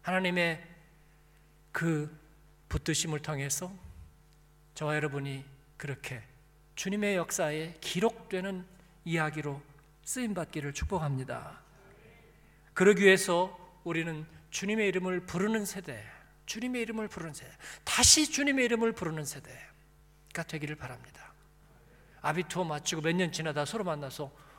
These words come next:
"어, 뭐하니? 너 아직도 교회 다니니?" 그렇게 얘기하지 않길 바랍니다. 아, 그러면 "Nein, es gibt anderes im Leben."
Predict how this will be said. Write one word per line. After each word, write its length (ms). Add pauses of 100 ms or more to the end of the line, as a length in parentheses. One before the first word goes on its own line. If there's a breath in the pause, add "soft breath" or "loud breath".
(300 loud breath)
"어, 220
뭐하니? 520 (1600)
너 120
아직도 340
교회 160
다니니?" 440 (2500 soft breath)
그렇게 320
얘기하지 360 (440 loud breath)
않길 260
바랍니다. 600 (1700 loud breath)
아, 200
그러면 340 (300 loud breath)
"Nein, 580 (300)
es 200
gibt 180
anderes 480
im 100
Leben." 400